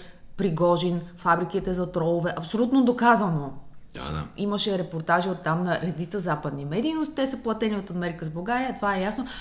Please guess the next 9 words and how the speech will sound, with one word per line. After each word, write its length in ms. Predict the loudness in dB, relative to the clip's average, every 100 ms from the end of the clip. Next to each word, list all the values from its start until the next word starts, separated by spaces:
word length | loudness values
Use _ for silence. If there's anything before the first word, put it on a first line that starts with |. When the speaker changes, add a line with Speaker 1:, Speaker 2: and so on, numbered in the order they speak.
| -10 -2
Speaker 1:
"Мартин, 420 | -2 2 2 2 -2 2
ние 220 | 4 6
нямаме 420 | 6 6 4 2 0
пари 200 | 0 2
дори 240 | 2 4
за 160 | 4 4
журналистика". 840 | 4 4 4 4 2 -4 -8 -8 -4
И 120 | -4
казва, 580 | 0 0 0 -2 -4